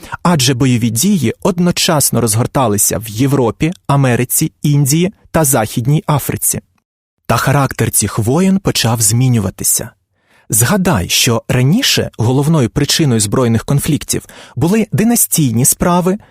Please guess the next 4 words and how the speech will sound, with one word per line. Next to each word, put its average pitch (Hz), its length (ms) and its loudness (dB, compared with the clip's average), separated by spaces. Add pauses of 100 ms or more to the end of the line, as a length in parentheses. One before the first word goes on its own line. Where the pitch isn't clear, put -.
(180)
чи 151 320 2
релігійні 151 540 2
суперечності. - 880 -2 (640)
Погоджуся, - 680 0